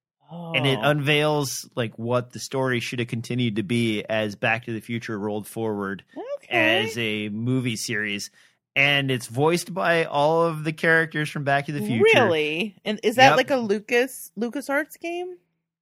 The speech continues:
Speaker 1: I don't know if it's done by LucasArts or not. Um, someone would have to fact check that one. But, uh, regardless, you know, um,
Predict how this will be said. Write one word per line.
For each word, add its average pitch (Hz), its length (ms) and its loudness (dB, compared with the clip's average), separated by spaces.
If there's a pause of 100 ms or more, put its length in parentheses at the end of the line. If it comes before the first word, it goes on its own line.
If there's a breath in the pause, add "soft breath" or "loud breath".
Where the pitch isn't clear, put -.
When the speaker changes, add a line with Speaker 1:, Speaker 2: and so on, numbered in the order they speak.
Speaker 1:
I - 80 -2
don't 220 120 2
know 269 100 6
if 220 60 0
it's 180 120 -6
done 202 220 2
by 185 80 4
LucasArts 165 540 0
or 143 40 -2
not. 160 300 0
Um, 110 540 0
someone 131 340 -2
would 120 100 -2
have 120 160 0
to - 80 -18
fact 117 280 -2
check 117 180 -2
that 110 160 -2
one. 120 160 -2
But, 110 240 -4
uh, 107 240 2 (720 soft breath)
regardless, 143 680 2
you 143 60 -4
know, 113 460 -4
um, 101 640 -4